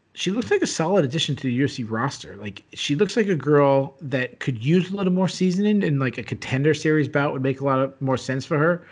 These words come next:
And, and I would be excited if she was on the Contender Series, like, roster. But, you know, she's getting the opportunity, jumping at the moment, and she's kinda skipping that. That says, Tecia Torres is a tough matchup for anybody making their U F C debut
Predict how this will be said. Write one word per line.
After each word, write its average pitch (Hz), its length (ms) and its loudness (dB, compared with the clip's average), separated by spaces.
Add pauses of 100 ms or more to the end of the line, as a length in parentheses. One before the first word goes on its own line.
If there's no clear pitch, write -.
(540)
And, 135 300 2
and 131 180 -2
I 120 120 -2
would 120 140 -2
be 120 120 0
excited 127 360 0
if 117 80 -4
she - 100 -6
was 107 120 -4
on 113 120 -2
the 123 60 -6
Contender 123 640 -6
Series, 123 520 0 (440)
like, 117 240 -8
roster. 175 560 0 (460)
But, 131 640 0 (920)
you 165 160 -2
know, 135 60 0
she's 127 240 -2
getting 131 200 0
the 139 80 2
opportunity, 143 480 -2
jumping 127 260 -2
at 127 180 -2
the 131 120 -10
moment, 131 380 -4
and 120 140 -6
she's 120 140 -10
kinda 120 180 -4
skipping 131 340 -4
that. 143 240 0 (380)
That 160 180 2
says, 170 480 -2 (180)
Tecia 269 300 -2
Torres 180 320 2
is 117 120 -4
a 110 80 -8
tough - 240 -4
matchup 127 260 -2
for - 140 -10 (200)
anybody 117 720 4 (100)
making 117 440 -2
their 107 100 0
U 107 200 -2
F 98 60 -8
C 110 160 -8
debut 95 640 -8